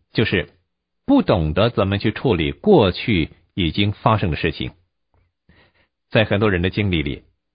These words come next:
他们之所以感到挫败、感到沮丧、感到失意，不管是浅或深，往往都是因为他不懂得怎么样去处理过去所发生过的事。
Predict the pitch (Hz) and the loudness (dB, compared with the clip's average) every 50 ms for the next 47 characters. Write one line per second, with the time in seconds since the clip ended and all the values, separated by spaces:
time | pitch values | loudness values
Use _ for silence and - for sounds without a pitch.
0 | _ _ _ _ - - 165 165 151 160 156 - 135 127 123 107 - 85 80 82 | _ _ _ _ -2 0 2 2 4 2 2 2 2 2 2 2 2 0 2 2
1 | 90 - - - 95 80 - 82 71 65 - - 82 80 82 90 90 - - - | 0 -2 0 -2 -2 0 0 0 -2 -2 -4 -4 -2 0 0 0 -2 -2 -4 -6
2 | 95 78 73 78 - - 120 98 85 71 67 - 78 76 76 80 76 - - - | -4 -4 -4 -4 -4 -2 -2 -2 -2 -2 -4 -4 -4 -4 -2 -4 -4 -4 -4 -2
3 | 131 123 113 107 92 - - _ _ _ _ _ _ _ - 208 202 160 127 95 | -2 -2 0 -2 -4 -6 -10 _ _ _ _ _ _ _ 2 2 2 4 2 0
4 | 90 - 123 - - - - - 71 67 - - _ _ - - 107 90 - - | 2 0 -2 -2 -4 -4 -2 -2 -2 -2 -6 -10 _ _ -2 0 0 0 2 2
5 | 143 147 147 - - _ _ - - - - - - - - 202 190 170 135 160 | 2 2 2 0 -4 _ _ -20 -20 -20 -20 -10 0 4 4 6 6 4 4 2
6 | 165 - - 147 147 143 131 98 - - - _ _ - - - 151 147 143 - | 2 2 2 2 2 2 2 0 -2 -4 -12 _ _ -8 -2 0 2 2 2 2
7 | - 202 180 147 113 85 73 78 82 87 - - - 95 82 101 107 101 - 107 | 2 2 2 2 0 0 0 0 -2 -2 -2 -2 -2 0 0 0 0 -2 -2 -4
8 | - - 117 98 85 73 69 - _ - 185 175 143 95 82 - - - 101 73 | -4 -2 -2 -2 -2 -2 -6 -6 _ 0 2 4 4 2 0 -2 -2 -2 -2 -2
9 | - - - 107 87 71 - - - - 120 117 101 123 113 107 107 87 73 69 | -4 -6 -4 -2 -2 -2 -4 -4 -2 0 2 2 2 0 0 0 0 -2 -2 -4
10 | - - 78 - | -4 -4 -6 -6